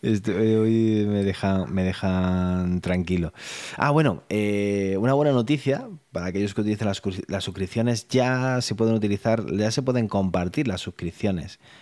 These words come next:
eh, en familia. Hasta ahora, eh, ya sabéis que cuando tienes gente en familia, tus compras las puedes, eh, compartir. Y si compras, yo qué sé, eh, una aplica-,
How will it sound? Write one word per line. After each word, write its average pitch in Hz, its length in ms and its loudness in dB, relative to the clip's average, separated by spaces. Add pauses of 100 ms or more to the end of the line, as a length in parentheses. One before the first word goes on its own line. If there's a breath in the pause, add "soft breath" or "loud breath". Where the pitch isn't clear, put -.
(180 loud breath)
eh, 69 320 -10
en 78 100 -6
familia. 98 460 0
Hasta 78 220 -6
ahora, 127 440 0 (380)
eh, 127 240 -10
ya 85 100 -2
sabéis 98 300 0
que 113 160 0
cuando 95 240 0
tienes 90 240 -4
gente 98 220 -2
en 101 80 -2
familia, 113 400 0
tus 110 220 -2
compras 117 500 0
las 95 140 -4
puedes, 90 400 -4 (520 loud breath)
eh, - 340 -14
compartir. 90 580 -4 (440)
Y - 160 -12
si 85 140 -10
compras, 85 800 -4 (1700)
yo 90 120 -8
qué 78 60 -10
sé, - 320 -14
eh, 80 360 -12
una 80 180 -10
aplica-, 80 360 -10